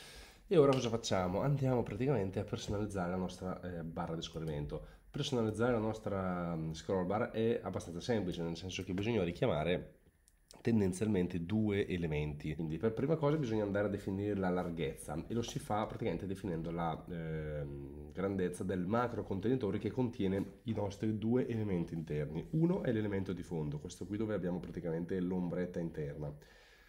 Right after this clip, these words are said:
E l'altro invece ovviamente è l'elemento che possiamo appunto andare a spostare su e giù, quindi questo qui.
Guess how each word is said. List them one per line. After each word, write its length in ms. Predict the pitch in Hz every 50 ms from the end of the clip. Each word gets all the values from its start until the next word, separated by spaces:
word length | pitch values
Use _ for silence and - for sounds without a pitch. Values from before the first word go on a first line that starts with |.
| - _ - - -
E 500 | - 117 113 113 110 110 110 117 127 120
l'altro 340 | 117 120 123 101 90 - -
invece 220 | 151 135 92 87 95
ovviamente 340 | 107 117 95 80 80 -
è 40 | 101
l'elemento 460 | 95 98 107 123 92 76 78 78 -
che 140 | 98 - -
possiamo 600 | - - 117 - - - - 85 78 76 82 87
appunto 360 | 90 - - 90 90 90 -
andare 400 | 107 101 95 82 80 87 92 87
a 220 | 80 80 78 - -
spostare 600 | - - - - 113 110 - - 87 80 80 82 80
su 160 | - - 78
e 20 |
giù, 180 | 76 73 73 -
quindi 220 | - 92 90 87
questo 300 | 82 - 80 - - -
qui. 120 | - -